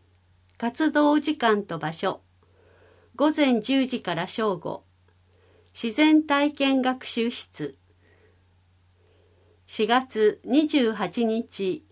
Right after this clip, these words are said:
春の野草。午前十時から正午。打ち上げ自治会館。午後一時から三時。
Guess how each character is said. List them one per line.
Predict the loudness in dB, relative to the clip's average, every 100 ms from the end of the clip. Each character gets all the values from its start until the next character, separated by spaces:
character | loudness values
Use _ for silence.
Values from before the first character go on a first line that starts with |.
| _ _ _ _ _
春 | 0 2 2
の | 2 0
野 | -4 -8
草。 | -4 -4 -2 -4 -10 _ _ _ _ _ _ _ _ _ _ _ _ _
午 | 0 0
前 | 2 0 0
十 | 2 4
時 | 4 0
か | -4
ら | -4 -4
正 | -4 -2 -2
午。 | -4 -6 -8 _ _ _ _ _ _ _
打 | -10
ち | -4 2
上 | 2 2
げ | 0
自 | -4 -12
治 | -10 -2
会 | -2 -2
館。 | -4 -6 -6 -16 _ _ _ _ _ _ _ _ _ -2
午 | 0
後 | 2 0
一 | 0 -4
時 | -4 -4
か | -2 -2
ら | -2
三 | 0 2 2
時。 | -4 -12 -14